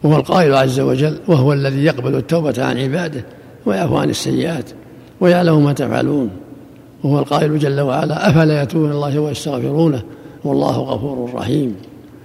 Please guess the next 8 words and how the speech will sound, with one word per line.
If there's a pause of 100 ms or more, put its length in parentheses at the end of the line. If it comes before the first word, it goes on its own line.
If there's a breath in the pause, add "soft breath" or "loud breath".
(160 loud breath)
فمن
جاءه
تائبا (680)
نادما
صادقا
تاب
الله
عليه.